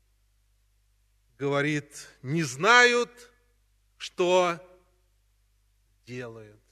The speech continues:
не знают, что творят». В другом месте Господь говорит: «На сей час я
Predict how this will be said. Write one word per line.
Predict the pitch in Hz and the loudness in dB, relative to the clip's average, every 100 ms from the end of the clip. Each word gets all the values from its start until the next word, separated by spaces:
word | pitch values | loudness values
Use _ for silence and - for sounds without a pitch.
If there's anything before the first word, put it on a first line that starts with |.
| _ _ _ _ _ _ | _ _ _ _ _ _
не | 123 123 | -20 -20
знают, | 104 180 202 196 | -16 -14 -12 -12
что | - - | -14 -18
творят». | 165 156 143 120 101 _ _ _ _ _ _ _ _ _ _ _ _ _ _ _ _ _ _ _ _ _ _ _ | -18 -16 -18 -18 -20 _ _ _ _ _ _ _ _ _ _ _ _ _ _ _ _ _ _ _ _ _ _ _
В | - | -8
другом | 151 190 190 | 2 4 4
месте | 208 220 208 196 | 4 2 2 -2
Господь | 180 175 - 190 156 | 0 0 0 0 0
говорит: | 170 175 175 175 | 0 0 0 0
«На | 180 | -2
сей | 165 - 220 226 | -2 -4 -2 -2
час | - 208 208 220 208 - - - _ _ _ _ _ _ _ _ - | -2 0 0 0 -6 -14 -20 -20 _ _ _ _ _ _ _ _ -4
я | 175 175 175 160 | 0 0 0 -8